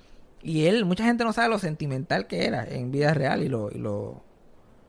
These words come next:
lo mucho que quería a sus amigos y todo eso. Y cuando el amigo de él le dijo como que, "Mira, este, para que salgas en este roast", él dijo, "Yo no te quiero rostear, yo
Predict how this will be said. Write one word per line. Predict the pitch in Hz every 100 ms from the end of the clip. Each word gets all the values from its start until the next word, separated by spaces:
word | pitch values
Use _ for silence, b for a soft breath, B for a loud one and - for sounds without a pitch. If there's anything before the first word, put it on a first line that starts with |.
| _ -
lo |
mucho | 143 170
que | 185
quería | 185 180 185
a |
sus | 180
amigos | 175 151 180 160
y |
todo | 151 151
eso. | 180
Y | 147
cuando | 139 139
el | 131
amigo | 139 147 180
de | 185
él |
le | 180
dijo | 175 185 170
como | 156 147
que, | 143
"Mira, | 151 285 254
este, | - - 117
para | 113
que | -
salgas | 123 143 190
en | 185
este | - 180
roast", | - 269 - - b b b b b -
él | 135
dijo, | 117
"Yo | 120
no |
te | 190
quiero | 339 320
rostear, | 254 - 90
yo | 76